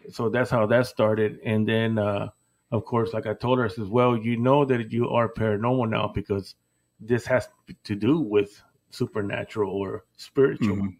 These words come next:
Speaker 1: And guess what? Everybody is in the paranormal. <laughs>
Speaker 2: Yeah.
Speaker 1: So it really went well because it, it, it, uh, it didn't even take long because, you know, people know me. So they, we had the perfect promoting machine.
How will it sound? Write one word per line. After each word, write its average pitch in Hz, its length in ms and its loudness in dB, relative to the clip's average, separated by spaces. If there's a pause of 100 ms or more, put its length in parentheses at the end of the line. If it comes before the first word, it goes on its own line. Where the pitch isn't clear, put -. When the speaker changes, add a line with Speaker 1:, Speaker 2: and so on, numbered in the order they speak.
(640)
Speaker 1:
And 113 460 -2 (160)
guess - 320 2
what? 107 240 0
Everybody 98 640 0
is 95 360 -4
in 104 180 -2
the 90 80 -8
paranormal. 143 1000 2
<laughs> - 40 -20 (540)
Speaker 2:
Yeah. 117 200 2 (560)
Speaker 1:
So 147 320 12
it 147 220 8
really 175 280 4
went 160 280 4
well 165 260 6
because 143 400 6
it, 135 180 10
it, 131 400 2
it, 127 240 2
uh, 113 240 6
it 131 140 2
didn't 147 320 4
even 120 220 0
take 113 220 0
long 123 460 2
because, 110 400 2 (500)
you 117 140 -4
know, 107 360 2 (100)
people 127 240 -4
know 117 200 0
me. 139 320 -2
So 117 200 -2
they, 104 280 0 (360)
we 120 240 2
had 117 320 2 (160)
the 107 80 -4
perfect 110 420 -2
promoting 104 460 -2
machine. 101 400 -12